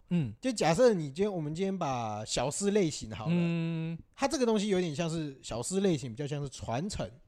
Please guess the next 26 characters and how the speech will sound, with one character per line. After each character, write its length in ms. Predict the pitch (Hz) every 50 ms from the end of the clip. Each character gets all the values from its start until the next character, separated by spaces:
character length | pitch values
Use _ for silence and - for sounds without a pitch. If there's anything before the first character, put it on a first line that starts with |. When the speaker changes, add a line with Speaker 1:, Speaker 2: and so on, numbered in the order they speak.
| - _ _
Speaker 1:
嗯。 720 | 165 170 190 185 180 180 180 175 175 175 170 170 170 170
Speaker 2:
跟 360 | 175 208 208 202 202 214 214 - _ - _ _ _ _ _ _ _ _ _ _ _ _ _ _ _
些 340 | - - - - - 320 330 330
微 140 | 285 180
的 100 | 131 143
转 180 | - - 120 - -
型。 180 | - - - - _ _ _
Speaker 1:
哦。 800 | - 151 156 156 156 156 151 147 147 143 143 139 135 131 123 123 120
Speaker 2:
对。 160 | - 156 104 101 101 101 - _ - _ - _ _
但 160 | - 269 277 247
是 80 | 262 220 - -
B 220 | 339 339 349 349
类 200 | 349 330 262 214
型 200 | - - 170 156
这 120 | 156 165 160
些 160 | 135 165 160
人， 220 | 151 123 107 101 - - -
Speaker 1:
嗯。 100 | - 180
Speaker 2:
他 60 | 196
来 220 | 175 - 170 160 170
了 80 | 180
以 100 | 170 160
后 120 | 151 190 175
是 100 | 160 170
什 100 | 135 147
么？ 140 | 110 -